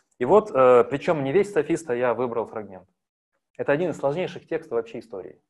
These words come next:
Философии, мысли и так далее. А, чем хорош такой текст?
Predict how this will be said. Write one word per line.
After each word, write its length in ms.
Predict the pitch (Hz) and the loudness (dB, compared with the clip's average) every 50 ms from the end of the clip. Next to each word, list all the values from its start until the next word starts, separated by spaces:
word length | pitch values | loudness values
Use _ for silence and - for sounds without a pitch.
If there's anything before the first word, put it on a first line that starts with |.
| _ _ _ _ _ _ _ _ _ _ | _ _ _ _ _ _ _ _ _ _
Философии, 880 | _ 110 110 110 - 160 156 143 151 - 127 117 117 110 110 104 98 92 | _ -6 -6 -4 0 -2 -2 -2 -2 -8 -14 -14 -12 -12 -12 -12 -12 -12
мысли 440 | 95 101 117 139 139 - _ 95 95 | -10 -10 -10 -10 -10 -12 _ -16 -14
и 20 | |
так 180 | 95 107 107 98 | -14 -14 -16 -16
далее. 200 | 98 - - _ _ _ _ _ _ _ _ _ _ _ _ _ _ _ _ _ _ _ _ _ _ _ _ _ _ _ _ _ _ | -18 -20 -20 _ _ _ _ _ _ _ _ _ _ _ _ _ _ _ _ _ _ _ _ _ _ _ _ _ _ _ _ _ _
А, 240 | - 113 110 107 - - _ | -6 -4 -4 -4 -4 -10 _
чем 260 | - - 208 196 170 | -6 -4 -4 -4 -2
хорош 320 | 143 - 156 160 151 - | -2 0 2 2 2 0
такой 260 | - 113 - - 110 | -2 -10 -10 -10 -12
текст? 340 | - - - - - _ _ | -12 -14 -18 -20 -20 _ _